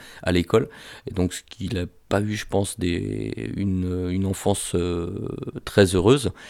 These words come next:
et ça a forgé son, son caractère, et son, et tout le monde, euh, se, se, se moquait un peu de lui parce qu'il avait un accent corse, et, euh, et, euh,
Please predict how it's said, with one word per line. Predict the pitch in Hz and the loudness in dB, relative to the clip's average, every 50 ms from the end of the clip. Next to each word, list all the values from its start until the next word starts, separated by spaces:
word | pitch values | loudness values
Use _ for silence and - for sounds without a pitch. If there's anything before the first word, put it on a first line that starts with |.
| - - - | -20 -16 -8
et | - 92 92 90 90 | -4 0 0 0 0
ça | - - - 92 | 2 2 0 0
a | |
forgé | 104 - - 95 98 101 120 104 | 2 2 2 2 2 2 2 2
son, | 104 - - 90 87 87 87 90 90 | 2 2 0 0 0 0 -2 -2 -4
son | - - - 90 | -2 -2 -2 0
caractère, | - - 90 101 104 101 - - 101 117 120 113 92 | 0 0 0 0 0 0 2 4 4 4 4 2 -2
et | 98 107 | -2 -4
son, | 107 - - 95 90 90 87 87 | -6 -4 -4 -2 -2 0 -2 -2
et | 87 85 87 | -2 -2 -4
tout | 87 - 98 | -4 -4 -2
le | 95 101 | 0 2
monde, | 113 117 113 104 104 | 4 2 2 2 0
euh, | 87 90 87 87 | 0 0 -2 -4
se, | 92 - - - - - - 90 90 87 87 87 - | -6 -8 -10 -10 -12 -6 -4 -2 -2 0 -2 -4 -6
se, | - - - - - - - - - - - - - - - | -6 -6 -6 -4 -4 -6 -6 -8 -10 -10 -12 -14 -18 -20 -16
se | - - - | -10 -4 0
moquait | 92 95 95 90 - 95 | 2 2 2 2 2 0
un | 95 | 0
peu | 92 - 87 | 0 -2 -4
de | 90 | -2
lui | 98 113 | -2 -2
parce | 120 - 90 | -2 -2 -6
qu'il | - - 90 82 | -4 -4 -4 -2
avait | 90 98 90 | -2 -2 -2
un | 90 90 92 | -2 -2 -2
accent | 92 - - - - 92 90 | -2 -2 -2 0 0 0 0
corse, | - - 110 117 - - - - - - - - - - - | 4 4 4 4 4 0 -6 -8 -10 -16 -20 -20 -20 -20 -8
et, | - - 92 87 87 | -4 -2 0 0 0
euh, | 85 82 85 87 92 92 - - - - - | 0 0 -2 -4 -6 -6 -8 -6 -6 -6 -6
et, | - - - - - 92 101 101 101 101 98 | -6 -8 -8 -10 -10 -10 -10 -8 -8 -8 -8
euh, | 98 85 85 | -8 -8 -8